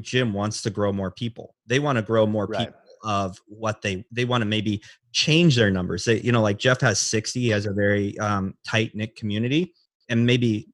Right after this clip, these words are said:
Speaker 1: Jeff loves his sixty and wants to keep it there. Now we're all about retention. But there's folks out there with a hundred, and they'd love to get rid of forty and grow with another
Speaker 2: Totally.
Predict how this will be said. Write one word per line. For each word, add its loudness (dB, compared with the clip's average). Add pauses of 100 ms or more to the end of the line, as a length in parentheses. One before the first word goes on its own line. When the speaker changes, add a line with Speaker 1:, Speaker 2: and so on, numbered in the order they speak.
Speaker 1:
Jeff 0
loves 2
his 2
sixty -2 (340)
and 2
wants 0
to -10
keep -2
it -10
there. -8
Now 2
we're 4
all 2
about -6
retention. -6 (300)
But -6
there's 2
folks 2
out 0
there 2
with 0 (140)
a 0
hundred, 0 (480)
and 0
they'd 2
love 4
to 2
get -2
rid -2
of -4
forty -2 (400)
and -2 (300)
grow 8
with 4
another 2
Speaker 2:
Totally. 2